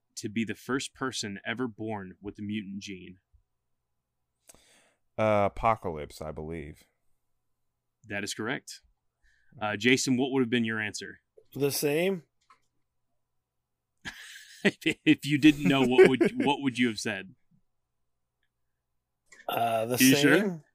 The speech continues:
Speaker 3: Yeah.
Speaker 1: You're just copping out right now?
Speaker 3: No.
Speaker 1: Okay.
Speaker 3: I, I'm just,
Speaker 1: All right.
Speaker 3: I've watched a
Speaker 1: All right.
Speaker 3: movie.
Speaker 1: All right. So, uh, I'm, like, constantly yawning right now. Um,
Speaker 3: I know,
Speaker 1: I've
Speaker 3: I
Speaker 1: got a
Speaker 3: hear
Speaker 1: bonus
Speaker 3: you.
Speaker 1: question,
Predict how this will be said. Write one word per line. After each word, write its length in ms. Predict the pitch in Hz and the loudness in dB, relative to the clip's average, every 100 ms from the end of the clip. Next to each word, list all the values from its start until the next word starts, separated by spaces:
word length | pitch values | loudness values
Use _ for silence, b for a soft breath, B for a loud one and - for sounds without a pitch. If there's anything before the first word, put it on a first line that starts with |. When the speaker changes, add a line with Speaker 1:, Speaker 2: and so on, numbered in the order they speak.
| - | -6
Speaker 3:
Yeah. 340 | 196 254 285 | -2 0 2
Speaker 1:
You're 80 | 233 | 2
just 180 | 139 - | 2 4
copping 320 | 139 139 147 | 2 4 4
out 100 | 151 | 4
right 160 | 160 165 | 4 2
now? 200 | 185 214 b b - | 0 -2 b b -2
Speaker 3:
No. 1080 | 370 466 480 415 226 170 156 135 120 101 92 _ b b b | 2 4 4 6 6 4 4 2 -2 -10 -18 _ b b b
Speaker 1:
Okay. 300 | 214 202 127 | 2 2 2
Speaker 3:
I, 100 | 220 | 2
I'm 140 | 220 | 0
just, 200 | 262 - 165 | -2 -4 -4
Speaker 1:
All 40 | |
right. 100 | - | 0
Speaker 3:
I've 220 | 202 220 185 - | 4 4 2 -4
watched 320 | 175 233 - | 4 4 2
a 40 | 170 | 0
Speaker 1:
All 60 | |
right. 140 | 175 262 - | 2 6 6
Speaker 3:
movie. 260 | 180 214 _ 175 | 4 0 _ -6
Speaker 1:
All 60 | |
right. 200 | 151 143 - _ b b b b b b | -4 -4 -10 _ b b b b b b
So, 360 | - 170 165 | 2 4 6
uh, 260 | 147 135 131 _ _ _ _ _ _ _ _ _ _ _ _ _ _ _ _ _ _ _ _ _ _ _ _ _ _ _ _ _ _ _ _ _ _ _ _ - | 6 2 0 _ _ _ _ _ _ _ _ _ _ _ _ _ _ _ _ _ _ _ _ _ _ _ _ _ _ _ _ _ _ _ _ _ _ _ _ -8
I'm, 100 | 139 | -4
like, 160 | 117 - | -4 -4
constantly 480 | 147 156 - 127 | -2 0 0 0
yawning 300 | 113 147 139 | 0 2 0
right 140 | 104 98 | 0 -6
now. 200 | 98 95 _ 131 | -10 -12 _ 4
Um, 400 | 139 135 117 117 - - | 6 6 4 -2 -14 -8
Speaker 3:
I 40 | 135 | 0
know, 180 | 180 156 | 4 6
Speaker 1:
I've 80 | |
Speaker 3:
I 20 | 139 | 8
Speaker 1:
got 60 | |
a 40 | 151 | 6
Speaker 3:
hear 80 | |
Speaker 1:
bonus 220 | 135 165 - | 6 4 2
Speaker 3:
you. 40 | |
Speaker 1:
question, 380 | 135 120 135 | -2 -2 -2